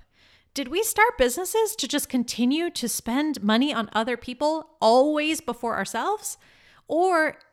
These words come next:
is there room for some whimsy? Is there room for some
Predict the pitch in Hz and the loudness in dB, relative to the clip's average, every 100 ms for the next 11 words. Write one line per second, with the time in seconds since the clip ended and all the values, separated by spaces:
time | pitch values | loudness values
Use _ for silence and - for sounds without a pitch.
0 | _ - 277 240 269 269 226 254 349 381 | _ -2 -2 0 -2 -2 -6 -4 -2 -2
1 | 330 - 262 - 247 190 165 185 277 269 | -4 -4 -4 -2 -2 -2 -2 -2 -2 -2
2 | 190 175 - - 202 254 233 196 262 359 | -2 -6 -6 -8 -4 -4 -4 -2 -2 -2
3 | 370 - - 214 | -2 -4 -2 -2